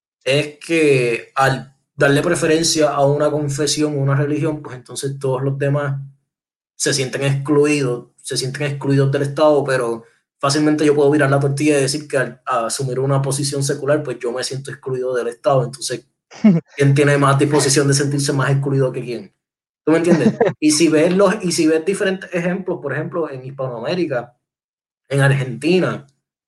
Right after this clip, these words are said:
Speaker 1: bueno, Argentina es un mal ejemplo, pero en Perú, por ejemplo, en Perú, eh, la Iglesia Católica, obviamente, eh, tiene, es la más que tiene adeptos en, en el Perú. Pero también hay ot-, varias confesiones protestantes y también hay hasta varias confesiones indígenas,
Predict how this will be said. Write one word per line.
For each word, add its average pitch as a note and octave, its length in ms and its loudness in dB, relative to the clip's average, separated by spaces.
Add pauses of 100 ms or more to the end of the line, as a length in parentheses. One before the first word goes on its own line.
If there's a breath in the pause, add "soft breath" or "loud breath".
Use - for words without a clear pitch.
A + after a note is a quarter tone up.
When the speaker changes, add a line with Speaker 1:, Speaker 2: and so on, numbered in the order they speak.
(220)
Speaker 1:
bueno, D3 160 0
Argentina C#3+ 300 -2
es C#3+ 80 -2
un D3+ 80 -4
mal C3+ 120 0
ejemplo, A2+ 280 -6
pero A2+ 180 -8 (220 soft breath)
en D3+ 240 -2
Perú, D3+ 400 4
por C3+ 160 2
ejemplo, D3+ 540 -4 (340)
en C#3 160 -2
Perú, F3 500 4
eh, D#3 240 4
la C#3+ 140 2
Iglesia C#3 280 -2
Católica, F3 460 0
obviamente, D3 720 -4
eh, C3+ 120 -12
tiene, C3+ 300 0
es C3+ 80 2
la D#3+ 100 2
más D3 160 -2
que D3+ 120 -2
tiene D3+ 160 -6
adeptos D3 440 -4
en, C3 200 -14
en B2 120 -8
el A#2 140 -10
Perú. A#2 320 -4 (320)
Pero C#3 140 0
también D3 200 2
hay G3+ 120 6
ot-, G3 260 2
varias D#3+ 240 0
confesiones D#3 640 -2
protestantes D#3+ 680 -4
y - 20 0
también C#3 240 -2
hay D#3 120 -2
hasta D#3+ 240 -6
varias C#3+ 260 -4
confesiones C#3+ 640 -4
indígenas, C3+ 680 -2